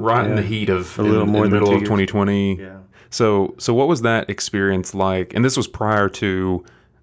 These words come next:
Speaker 1: the, the outbreak of the war, but what was that like being not only in Ukraine, but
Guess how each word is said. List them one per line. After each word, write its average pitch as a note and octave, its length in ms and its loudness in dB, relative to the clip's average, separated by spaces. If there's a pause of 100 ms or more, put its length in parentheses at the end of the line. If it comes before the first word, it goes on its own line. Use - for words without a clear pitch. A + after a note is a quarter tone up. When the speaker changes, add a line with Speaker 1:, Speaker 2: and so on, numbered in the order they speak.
(180)
Speaker 1:
the, F#2 320 0
the F2+ 140 0
outbreak F#2+ 360 2
of F2+ 60 -4
the F#2 60 -2
war, F#2 360 2
but D#2+ 140 -2
what G#2 160 2
was A#2 140 0
that G#2 240 0
like F#2 400 -2
being G2+ 580 0
not G2 240 0
only F#2+ 220 0
in G2 320 0
Ukraine, F#2+ 580 -2
but F2+ 240 0